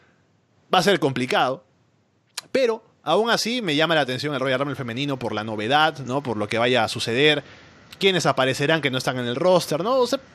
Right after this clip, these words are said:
pues, por esas cosas me llama la atención. Así que yo creo que por eso yo tengo más hype por Royal Rumble. Y el Raw veinticinco, yo creo que, si bien es una buena idea lo que han querido hacer con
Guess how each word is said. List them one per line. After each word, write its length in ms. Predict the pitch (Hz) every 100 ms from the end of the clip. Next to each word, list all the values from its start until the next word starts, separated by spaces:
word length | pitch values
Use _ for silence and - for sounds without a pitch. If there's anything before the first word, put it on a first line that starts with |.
| - -
pues, 160 | -
por 160 | - 330
esas 180 | 294 208
cosas 280 | 180 147 143
me 80 | 127
llama 180 | 131 127
la 80 |
atención. 480 | 117 127 117 151 185 - - - - - - - - -
Así 180 | 147 247
que 220 | 240 233
yo 160 | 185 233
creo 200 | 247 254
que 120 | 220
por 300 | 170 - 165
eso 140 | 214 226
yo 100 | 196
tengo 200 | 175 160
más 140 | 156 -
hype 220 | 165 151
por 160 | - 135
Royal 180 | 151 143
Rumble. 380 | 147 139 170 226 - - - - - -
Y 140 | 208
el 100 | 208
Raw 140 | 262 277
veinticinco, 760 | 240 208 180 240 208 156 190 - - - _ _ _ _ _ - - -
yo 400 | 175 226 262 - - -
creo 380 | 214 240 233 -
que, 420 | 151 131 113 87 -
si 200 | - 147
bien 200 | 202 269
es 160 | 214 196
una 140 | 190
buena 220 | 156 170
idea 300 | 151 143 151
lo 140 | 135 117
que 100 | 127
han 300 | 127 117 107 - -
querido 280 | 127 135 139
hacer 280 | 120 139 135
con 200 | 117